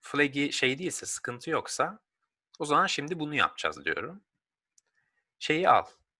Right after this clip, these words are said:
file I D'yi al. İşte doksan dokuz mesela. Doksan dokuzu verimin kaç tane satırı varsa o kadar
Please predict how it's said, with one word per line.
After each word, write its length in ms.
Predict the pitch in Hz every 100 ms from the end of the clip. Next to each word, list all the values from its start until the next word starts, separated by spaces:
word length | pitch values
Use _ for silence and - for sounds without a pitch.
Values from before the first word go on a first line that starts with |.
| _ _ _
file 440 | - 117 117 101 92
I 80 |
D'yi 160 | 107 139
al. 160 | 90 - - _ _ -
İşte 220 | - 90
doksan 380 | 110 101 98 90
dokuz 480 | 82 - - - -
mesela. 500 | - 85 78 - - _ _ _ _ _ _ _ _ _ _ _ _ _
Doksan 440 | 139 147 - 202 185
dokuzu 600 | 190 190 120 110 185 - _ _ _ _ _ _ _ _ _ _ _ _ -
verimin 540 | 117 139 175 123 156
kaç 320 | - - 175 -
tane 220 | 120 123
satırı 400 | - - 127 127
varsa 600 | 151 110 - - 95 _ _ -
o 80 |
kadar 480 | - 110 127 170 -